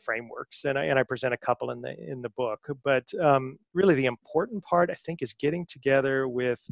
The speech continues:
a, a, a small group of people, you know, maybe a, you know, somebody that, that understands your corporate strategy, maybe an engineering manager, maybe,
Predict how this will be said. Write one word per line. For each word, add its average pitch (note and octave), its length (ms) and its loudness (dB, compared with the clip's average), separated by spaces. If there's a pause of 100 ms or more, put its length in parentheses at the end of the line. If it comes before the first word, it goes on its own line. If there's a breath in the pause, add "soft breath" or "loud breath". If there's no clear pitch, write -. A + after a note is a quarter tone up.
(120)
a, B2+ 480 0 (420)
a, D#3+ 120 -8 (100)
a D3+ 80 -2
small C#3 520 6
group C#3 260 -4
of B2+ 120 -6
people, A3 400 0
you E3 100 0
know, C3+ 260 2
maybe B2 320 -2
a, - 180 -6 (120)
you E3 200 -8
know, - 120 -8 (320)
somebody C3+ 380 -2
that, B2 220 -2
that C#3+ 160 -2 (200)
understands C#3 500 2
your C3+ 80 -8
corporate D#3 360 4
strategy, C3+ 720 6
maybe B2 280 -2
an A#2 60 0
engineering C#3+ 540 0
manager, C3 540 2
maybe, A#2+ 440 -2